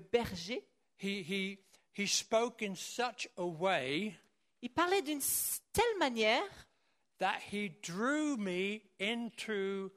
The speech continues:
Speaker 2: this hillside somewhere in Palestine.
Speaker 1: qu'il m'a pris avec lui, il m'a amené en Palestine.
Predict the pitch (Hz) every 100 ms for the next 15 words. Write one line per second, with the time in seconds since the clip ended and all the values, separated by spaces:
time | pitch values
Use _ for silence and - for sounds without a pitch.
0 | _ _ _ _ - 180 - - - 226
1 | 269 262 - 220 175 185 196 185 - -
2 | 220 208 208 202 190 175 202 185 156 -
3 | 139 120 113 123 _ _ _ _ _ -
4 | 285 277 285 285 - - _ - - 381
5 | 392 359 320 320 - 285 294 285 294 302
6 | 381 - - 320 330 359 349 339 320 311
7 | 302 - - 214 220 202 190 - - 165